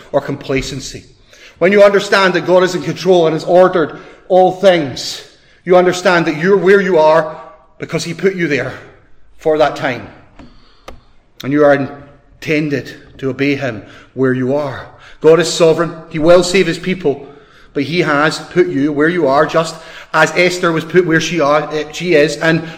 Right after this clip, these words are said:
she must act. She is raised up for such a time as this,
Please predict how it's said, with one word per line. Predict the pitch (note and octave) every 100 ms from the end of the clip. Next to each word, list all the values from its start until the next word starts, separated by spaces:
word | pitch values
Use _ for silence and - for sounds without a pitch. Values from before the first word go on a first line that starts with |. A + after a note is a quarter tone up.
| -
she | - F#3
must | F#3+ F#3
act. | G#3+ G#3+ - - - - _ _ _ _ - - _ _ - - _ _ _ _
She | - C#3+
is | D3+
raised | C#3 E3 F3 F#3
up | F3+
for | -
such | D#3+ F3 E3+ -
a |
time | E3 - E3+ D#3+ D3+ D#3 -
as | D3 C3
this, | C#3 - - - - _